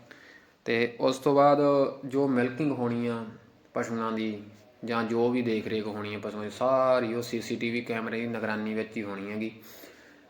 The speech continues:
ਸੀ ਸੀ ਟੀ ਵੀ ਕੈਮਰੇ ਲੱਗੇ ਹੋਣਗੇ, ਕੈਮਰਿਆਂ ਦੀ ਨਿਗਰਾਨੀ ਵਿੱਚ ਹੀ ਇਹ ਸਾਰਾ ਕੁਛ ਹੋਊਗਾ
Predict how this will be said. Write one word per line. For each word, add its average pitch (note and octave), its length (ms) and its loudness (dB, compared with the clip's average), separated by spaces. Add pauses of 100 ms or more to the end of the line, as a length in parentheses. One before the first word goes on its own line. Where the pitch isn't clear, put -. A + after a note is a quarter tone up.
(300)
ਸੀ A#2+ 200 0
ਸੀ A#2+ 120 -2
ਟੀ B2 140 0
ਵੀ B2 120 0
ਕੈਮਰੇ A#2+ 380 2
ਲੱਗੇ G#2 280 -2
ਹੋਣਗੇ, G2+ 360 -6 (720)
ਕੈਮਰਿਆਂ A#2 360 -2
ਦੀ A#2+ 80 -2
ਨਿਗਰਾਨੀ A2 520 0
ਵਿੱਚ A2+ 260 -4
ਹੀ A#2 60 -2
ਇਹ A2 120 0
ਸਾਰਾ A#2+ 680 4
ਕੁਛ G#2 240 -6
ਹੋਊਗਾ G2 360 -8